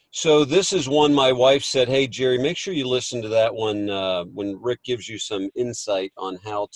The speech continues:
to, uh, improve in this area. Make sure, Jerry, you get, you listen to this a million times." 'Cause this is the fourth part, um, as it relates to communication, and it's get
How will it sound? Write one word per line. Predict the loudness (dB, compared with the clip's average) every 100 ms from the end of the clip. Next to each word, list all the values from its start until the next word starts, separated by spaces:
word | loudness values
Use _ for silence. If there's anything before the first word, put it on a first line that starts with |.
| -10
to, | -8 -6 -10 _ _ _ _ _ -14
uh, | -10
improve | -10 -10 -4 -4 -2
in | -4
this | -6 -6
area. | -4 -4 -4
Make | -4 -6
sure, | -6 -8
Jerry, | -6 -6 -4 -6
you | -10 -14 -10
get, | -4 -4 -4 _ _ _ _ _ _ _ _
you | -16 -10
listen | -6 -6 -8
to | -6
this | -8 -8
a |
million | -12 -12 -10 -6 -6 -6
times." | -8 -10 -12 -16 -20 _ _ _ _ _ _ _ _ _ _
'Cause | -10 -4
this | -4 -4
is | -6
the | -6
fourth | -6 -6 -4 0 0 0 -2
part, | 4 4 4 0 -16 _ -6
um, | 0 2 2 0 -4 -14 _ _ _ -20 -12
as | -10
it | -6
relates | 0 0 0
to | -6
communication, | -8 -4 -2 -2 0 0 0 -4 -2
and | -2
it's | -2 -6 -14 -8
get | 2 4 2